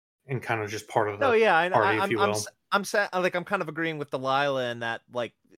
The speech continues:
Speaker 2: Jo-, Joshua is perceived dead at the beginning of the game. Uh, thirteen years go by, and then five years go by. Eighteen total years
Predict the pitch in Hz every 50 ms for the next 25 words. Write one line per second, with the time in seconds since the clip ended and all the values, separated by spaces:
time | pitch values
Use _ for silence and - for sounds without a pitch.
0 | - 120 _ - 135 117 143 127 147 143 147 113 147 139 123 143 151 160 160 -
1 | 185 175 - - - 135 - - 156 147 139 131 131 127 131 127 113 - 104 117
2 | - 123 117 117 113 107 110 101 117 117 117 120 117 113 107 104 107 113 _ _
3 | _ _ _ _ _ _ _ _ _ _ _ _ _ _ - - 69 113 107 104
4 | 98 - - 156 151 165 - - 151 151 147 139 131 131 139 147 147 143 135 131
5 | - - - - 127 127 123 123 120 123 127 127 127 131 131 127 117 123 123 120
6 | 113 - - - 127 127 139 139 127 120 113 113 110 - - 117 110 98 - 107
7 | 101 98 98 107 110 107 - - 127 135 131 - - 139 135 127 - - 131 131
8 | 135 131 127 127 123 123 131 139 139 120 113 110 110 104 107 110 - - - -